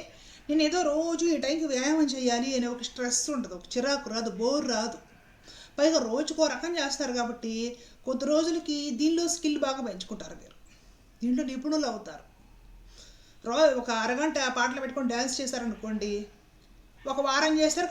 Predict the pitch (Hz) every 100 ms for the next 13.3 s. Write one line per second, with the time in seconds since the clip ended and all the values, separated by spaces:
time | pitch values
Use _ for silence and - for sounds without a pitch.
0 | 330 277 294 311 302 240 220 240 240 220
1 | 196 214 226 220 180 160 - - - -
2 | - - - - - - - - - -
3 | - - - 320 330 311 269 269 311 294
4 | 277 254 254 254 240 247 240 247 247 233
5 | 247 226 240 220 - - - 147 - -
6 | - - - - - - - - - 220
7 | 254 302 320 311 285 269 269 269 240 254
8 | 254 214 226 277 254 254 254 240 220 214
9 | 208 202 190 196 214 - - - - 294
10 | 330 349 277 254 320 269 311 349 294 247
11 | 208 220 226 269 285 320 262 269 285 311
12 | 269 247 180 196 - 180 - 214 247 262
13 | 254 254